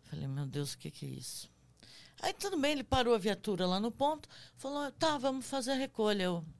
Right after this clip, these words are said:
"Mas cadê o cadáver?" Né? Eu,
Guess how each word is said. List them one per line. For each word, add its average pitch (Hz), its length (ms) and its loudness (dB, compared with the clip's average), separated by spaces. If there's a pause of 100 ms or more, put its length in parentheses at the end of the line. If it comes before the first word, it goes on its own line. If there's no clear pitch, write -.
(1600)
"Mas 226 180 -8
cadê 269 260 -6
o 196 240 -2
cadáver?" 151 540 -8 (1160)
Né? 269 420 -2
Eu, 247 160 -8